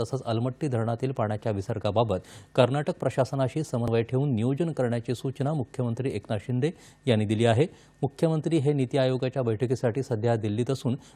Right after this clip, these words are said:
बैठकीला जाण्यापूर्वी तेथूनच त्यांनी कोल्हापूर जिल्हाधिकाऱ्यांशी चर्चा करून पूरस्थिती, पावसाची सद्यस्थिती आणि मदत तसंच बचावकार्य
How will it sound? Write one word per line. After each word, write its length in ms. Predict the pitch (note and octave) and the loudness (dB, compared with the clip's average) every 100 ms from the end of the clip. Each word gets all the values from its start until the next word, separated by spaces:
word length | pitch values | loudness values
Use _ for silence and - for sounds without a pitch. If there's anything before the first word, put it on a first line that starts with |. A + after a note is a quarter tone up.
| - | 4
बैठकीला 440 | B2 A#2+ D3+ D#3+ | 4 4 0 -2
जाण्यापूर्वी 520 | C#3+ C3 C3 B2+ B2 G#2 - | 0 0 0 0 0 -2 -4
तेथूनच 400 | A2 C#3+ G#2+ - | -4 -2 -2 -2
त्यांनी 200 | A2+ A#2 | -2 -2
कोल्हापूर 480 | - G#2+ B2 D#3+ | -2 0 0 -2
जिल्हाधिकाऱ्यांशी 840 | C#3 A2 A2+ A#2 A2+ G#2+ G2+ D#3 F#3 - | -2 0 0 0 0 -2 -2 -6 -6 -4
चर्चा 300 | A#2+ G#2 D3+ | -4 -2 -2
करून 260 | - G2+ G2+ - - - | 0 -2 -4 -10 -20 -2
पूरस्थिती, 540 | C#3+ D#3+ - C#3+ D3+ | 0 0 0 -2 -2
पावसाची 480 | E3 B2 A2 A#2+ - | -2 -2 0 -2 -4
सद्यस्थिती 640 | - A2 G2 A#2+ C#3+ B2+ | -2 -2 0 0 0 -2
आणि 200 | D3 A2 | -2 0
मदत 400 | A#2 A#2 C3 - | 2 2 0 0
तसंच 220 | A2+ - G#2+ | -2 -2 -2
बचावकार्य 560 | G#2 C3+ B2 G#2+ F2 | 0 0 2 2 0